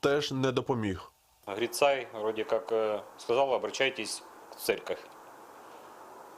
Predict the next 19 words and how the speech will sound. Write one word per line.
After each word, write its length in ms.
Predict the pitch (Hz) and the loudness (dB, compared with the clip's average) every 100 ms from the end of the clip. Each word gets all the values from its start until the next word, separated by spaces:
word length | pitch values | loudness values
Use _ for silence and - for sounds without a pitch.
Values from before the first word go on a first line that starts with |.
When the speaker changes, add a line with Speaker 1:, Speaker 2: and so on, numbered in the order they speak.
| - - - - | -18 -18 -12 2
Speaker 2:
Я 160 | 117 | 4
думаю, 260 | 113 113 110 | 4 4 2
какой 280 | - 120 110 | 2 2 2
патриархат? 520 | 104 104 101 - 82 - - - - - _ - | 0 0 0 0 -4 -6 -18 -18 -20 -20 _ -2
Speaker 1:
Ми 280 | 143 208 | 2 2
поцікавилися, 1000 | 214 196 - 214 208 156 127 123 - 120 - | 4 0 2 4 4 6 4 4 4 4 4
а 100 | 151 | 4
яку 340 | 175 180 240 | 2 2 2
допомогу 720 | 185 220 240 233 214 151 139 | 4 2 2 4 4 4 2
постраждалим 880 | 139 143 - 147 131 147 160 175 170 | 2 0 2 0 4 4 6 4 2
надала 360 | 143 139 135 131 | 4 4 4 4
міська 300 | 131 - 143 | 2 2 2
влада? 440 | 135 127 92 87 - _ - - - | 4 4 4 -2 -6 _ -20 -20 -2
Speaker 2:
Помощь 580 | - 156 147 135 - - | 4 6 6 0 0 0
от 80 | 123 | 4
города 520 | 123 131 110 107 101 95 101 | 6 6 4 4 2 0 -2
нет, 300 | 104 90 - - - - - 101 | 0 0 -2 -16 -18 -20 -16 -4
ни-, 160 | 107 101 | -2 -2
никакой. 440 | 107 110 98 90 | 0 0 0 -2